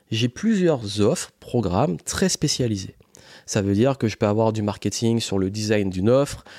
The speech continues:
je peux avoir, euh, une formation sur la productivité et la planification, je peux avoir un programme sur comment vendre quand on est introverti, et tout ça, il y aura des portes d'entrée. Ça veut dire que les gens peuvent rentrer par ces portes parce qu'ils vont faire des recherches sur Google, parce qu'ils vont me trouver dessus,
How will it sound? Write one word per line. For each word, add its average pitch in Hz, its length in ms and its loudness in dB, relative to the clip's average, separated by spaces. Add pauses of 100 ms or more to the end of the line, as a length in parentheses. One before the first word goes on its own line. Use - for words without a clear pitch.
(160)
je - 80 -12
peux - 120 -4
avoir, 113 520 0
euh, 104 260 2
une 107 120 -4
formation 110 360 -2
sur 101 120 -4
la 85 80 -4
productivité 110 840 -2
et 110 60 4
la 98 100 4
planification, 104 720 -2 (320)
je - 80 -12
peux 110 100 -2
avoir 117 320 2
un 110 80 2
programme 110 580 2
sur 107 260 -2
comment 107 260 0
vendre 110 240 -2
quand 107 120 -2
on 101 80 4
est 101 40 4
introverti, 98 720 0 (340)
et 107 120 0
tout - 180 -6
ça, 127 340 0
il 107 60 -6
y 104 40 -4
aura 110 160 -4
des 98 120 -6
portes 127 300 -6
d'entrée. 110 340 -6 (420)
Ça - 160 -2
veut 104 80 2
dire 135 140 2
que - 100 -8
les 110 80 0
gens 123 160 2
peuvent 160 320 0
rentrer 123 320 0
par 107 160 -4
ces - 160 -4
portes 147 280 -2
parce - 180 -6
qu'ils - 140 -8
vont 101 80 -4
faire 110 160 0
des 104 80 0
recherches 104 320 0
sur 98 140 0
Google, 120 520 2
parce - 160 -6
qu'ils - 140 -12
vont 107 80 -4
me 104 60 -4
trouver 104 280 0
dessus, 101 340 -2